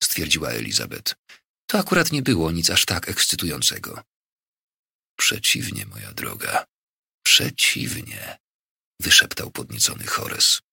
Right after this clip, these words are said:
„Dziękuję ci, że mnie tu przyprowadziłaś. Ten dzień zmieni nasze życie”.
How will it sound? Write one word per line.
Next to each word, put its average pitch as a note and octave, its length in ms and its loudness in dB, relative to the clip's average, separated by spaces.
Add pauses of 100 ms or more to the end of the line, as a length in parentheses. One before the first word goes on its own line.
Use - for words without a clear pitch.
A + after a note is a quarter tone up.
(800)
„Dziękuję G#2+ 520 0
ci, A#2+ 160 2
że A2+ 120 4
mnie A2+ 140 2
tu G#2+ 100 -2
przyprowadziłaś. - 840 2 (680)
Ten G2 240 2
dzień F#2+ 300 2
zmieni G#2+ 420 2
nasze - 320 4
życie”. - 500 0